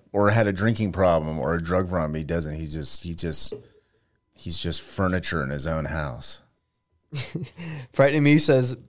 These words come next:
Speaker 2: "Don't rant to your family at Thanksgiving dinner if you're going to write a manifesto."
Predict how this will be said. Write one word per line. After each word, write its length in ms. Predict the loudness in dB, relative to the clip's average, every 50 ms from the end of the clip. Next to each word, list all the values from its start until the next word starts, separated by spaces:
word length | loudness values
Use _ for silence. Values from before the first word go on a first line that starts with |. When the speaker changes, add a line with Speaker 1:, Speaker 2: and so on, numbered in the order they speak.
| _ _ _ _ _ _ _ _ _ _ _ _ -10 0
Speaker 2:
"Don't 440 | 4 6 6 8 8 6 4 2 -4 _ _ _ _ _
rant 300 | -2 0 2 2 2 2
to 100 | 0 2
your 120 | 2 2 2
family 400 | 2 2 0 2 2 0 2 0
at 140 | 0 0 0
Thanksgiving 460 | 0 0 0 0 0 0 0 0 0 0
dinner 200 | 0 0 -2 -4
if 140 | -4 -4
you're 160 | -4 -4 -2 -2
going 220 | 0 2 2 4
to 80 | 4 2
write 180 | 2 2 2
a 20 | 2
manifesto." 600 | 0 -4 -6 -6 -6 -4 -4 -4 -4 -6 -6 -8